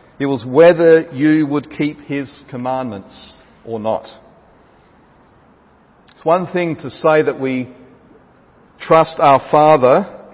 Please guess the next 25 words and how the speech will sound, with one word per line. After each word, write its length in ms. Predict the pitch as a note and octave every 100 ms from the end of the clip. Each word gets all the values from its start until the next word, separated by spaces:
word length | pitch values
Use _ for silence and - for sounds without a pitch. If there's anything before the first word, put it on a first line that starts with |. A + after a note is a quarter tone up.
| - _ _ _ _ _
to 100 | C#3
provide 440 | - A#2 B2 B2+ A#2
our 140 | A2+
needs. 840 | A2+ C#3 A#2+ D3 - - - - - _ _ _ _ _ _ _ _ _ _ _ _ _ _ _ _ _
It's 140 | A#2+ B2+
another 320 | C3 F3+ F3 -
thing 340 | C3 A#2 F3 F3+ -
to 80 | B2
demonstrate 760 | G2 D#3 F3 D#3 - C3 B2
that 280 | - G#2+ - -
trust, 380 | A#2+ A#2 - -
trust 540 | - B2+ E3+ - - - _ _ _ _ _
by 140 | A#2 A2+
stepping 460 | - D3 C3 B2
out 240 | B2+ A#2+ B2
in 120 | A2+
obedience 800 | G#2 B2+ C3 F#2+ E2 - - - _ _ _
to 80 | -
his 180 | A2 G2+
word. 400 | A2+ C#3+ A#2 F2 - - _ _ _ _ _ _ _ _ _ _ _ _ _ _ _
When 120 | D3+
he 80 | D#3+
sent 260 | - D#3+ D3
Israel 460 | E3 D#3 D3 C#3+
manna 280 | C#3 D3 D3+